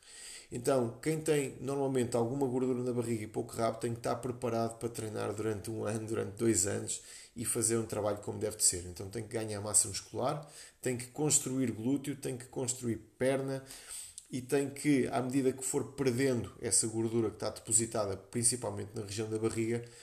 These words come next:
vá aumentando o glúteo para o corpo ficar cada vez mais bonito e proporcional. Ah, há muitas, hoje em dia há muita gente que, que nos inspira pelo exemplo, e se nós entrarmos, por exemplo, no YouTube, ou se nós entrarmos às vezes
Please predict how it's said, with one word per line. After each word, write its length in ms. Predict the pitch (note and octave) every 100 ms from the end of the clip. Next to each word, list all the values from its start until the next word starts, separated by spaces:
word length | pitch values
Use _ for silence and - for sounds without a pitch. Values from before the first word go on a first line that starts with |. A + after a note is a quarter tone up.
| - -
vá 180 | - A#2+
aumentando 600 | A#2+ A#2+ A#2 B2 A#2+ A2
o 20 |
glúteo 360 | G#2+ A2+ A#2 A#2
para 100 | A#2
o 40 |
corpo 220 | A2+ A#2 -
ficar 320 | A#2 A2+ G#2+
cada 200 | A2+ G#2+
vez 180 | A2 G#2
mais 240 | A2 G#2
bonito 360 | G2 G#2 G#2+ A#2
e 40 |
proporcional. 680 | A2+ - G#2+ G2 G2+ F#2+ D#2+ - - - - - -
Ah, 300 | G#2 G2 G#2
há 40 |
muitas, 520 | A#2 B2 B2 A2 - -
hoje 220 | A#2 A2
em 80 | A2
dia 180 | G#2+ A2
há 20 |
muita 300 | A#2 A#2 A#2
gente 320 | G2+ A2 G#2
que, 380 | - A2 G#2 G2 - - - - _
que 300 | - A2 G2+
nos 220 | G#2 G2+ A2
inspira 400 | G#2+ - A#2 G#2+
pelo 260 | G#2+ A2
exemplo, 380 | G2 G#2+ A2 -
e 20 |
se 140 | - G#2+
nós 160 | G2+
entrarmos, 400 | G2+ G2 G#2 G2+
por 140 | - G2
exemplo, 300 | G2+ F#2+ A2
no 80 |
YouTube, 520 | G2 F#2+ - G2+ G#2 F2+
ou 60 | F2
se 140 | -
nós 120 | F#2+
entrarmos 380 | F#2+ F#2+ G2+ G2
às 120 | F#2+
vezes 340 | F2+ G2 F#2+